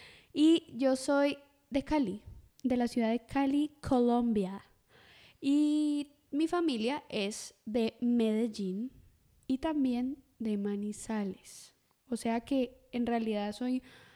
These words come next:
más paisa que la arepa y de Manizales no sabría qué es lo típico. Pues el desayuno que hace mi papá es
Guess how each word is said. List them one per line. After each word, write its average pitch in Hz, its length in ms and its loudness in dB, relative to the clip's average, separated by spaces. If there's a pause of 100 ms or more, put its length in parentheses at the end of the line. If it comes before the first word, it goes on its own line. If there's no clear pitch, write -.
(160)
más 254 260 0
paisa 269 420 2
que 294 100 -2
la 254 120 2
arepa 269 540 0 (460)
y 240 520 4
de 226 120 2
Manizales 226 1040 0 (560)
no 226 280 0
sabría 240 340 0
qué 254 140 0
es 240 40 0
lo 240 140 2
típico. 214 460 -2
Pues 202 200 0
el 214 140 2
desayuno 220 500 2
que - 80 0
hace 262 160 2
mi 294 100 6
papá 226 420 0
es 233 180 -4